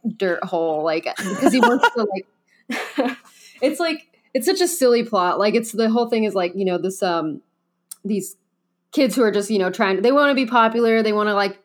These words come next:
go out of high school with the, uh, doing something big, and I think, like, the idea is that he's gonna throw, like, a pool party, and so he's just putting a pool in his backyard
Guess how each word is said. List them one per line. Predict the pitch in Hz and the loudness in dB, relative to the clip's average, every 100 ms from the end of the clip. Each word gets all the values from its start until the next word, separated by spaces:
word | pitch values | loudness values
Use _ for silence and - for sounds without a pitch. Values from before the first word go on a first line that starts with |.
| - | -2
go | 233 | 2
out | 214 208 214 | 4 2 0
of | 208 | 0
high | 202 | -2
school | 202 - 202 | -2 -2 -2
with | 202 | -2
the, | 175 185 180 180 180 - - - _ _ _ _ - | -2 -2 0 0 -2 -6 -20 -20 _ _ _ _ 0
uh, | 220 202 185 170 - _ _ _ - | 2 4 4 2 -2 _ _ _ -2
doing | 277 320 | 4 4
something | 285 294 269 240 | 4 2 4 2
big, | 220 196 196 196 | 4 2 4 2
and | 185 196 | 2 2
I | 196 | 0
think, | 220 202 196 | 0 0 0
like, | 190 - | -2 -2
the | 202 | 0
idea | 180 180 180 | 0 0 0
is | 175 | 0
that | 175 | -2
he's | 180 | -4
gonna | 180 175 | -4 -6
throw, | 185 170 | -4 -4
like, | 170 | -4
a | 180 | -6
pool | 185 | -8
party, | 165 175 165 165 160 160 | -6 -4 -2 -2 -4 -4
and | 160 151 151 | -6 -6 -6
so | 170 | -8
he's | 151 156 | -8 -10
just | - 160 - | -12 -16 -18
putting | - 180 - - | -10 -8 -8 -10
a | |
pool | - - | -12 -12
in | - | -8
his | 190 | -8
backyard | - 220 - - | -6 -2 2 2